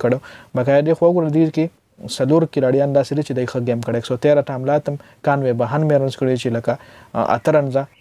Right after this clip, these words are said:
کم و د هغه سینچرۍ کې. ویلیامسن ایک سو پنج، نور که تاسو د ښکته وګورئ، میچل هم بیالیس کړي دي، ټام بلنډر سینتالیس کړي دي، نیکولس صرف بایس رنز کړي دي او بریسویل چې کوم دی، دا په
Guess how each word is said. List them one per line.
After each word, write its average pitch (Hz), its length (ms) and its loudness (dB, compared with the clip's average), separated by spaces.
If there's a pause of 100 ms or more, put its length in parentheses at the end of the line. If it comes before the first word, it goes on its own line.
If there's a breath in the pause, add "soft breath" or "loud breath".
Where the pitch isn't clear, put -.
(140)
کم 151 160 2
و 147 80 -2
د 127 80 2
هغه 120 120 -2
سینچرۍ 131 440 0
کې. 135 120 0
ویلیامسن 131 400 0
ایک 123 120 -4
سو 117 200 0
پنج، 147 200 2
نور 147 260 2
که 139 60 0
تاسو 143 260 0
د 131 140 0
ښکته 147 280 0
وګورئ، 165 320 2
میچل 143 220 0
هم 151 260 0
بیالیس 139 360 4
کړي 127 220 -2
دي، 127 100 0
ټام 123 240 -4
بلنډر 131 360 0
سینتالیس 131 560 0
کړي 123 220 0
دي، 123 60 0 (500 loud breath)
نیکولس 139 480 2
صرف 139 260 2
بایس 156 200 4
رنز 147 200 -4
کړي 123 240 -2
دي 139 40 -4 (240 soft breath)
او 113 80 -2
بریسویل 135 460 0
چې 127 160 -10
کوم 120 140 -8
دی، 131 140 0
دا 127 100 0
په 120 40 -8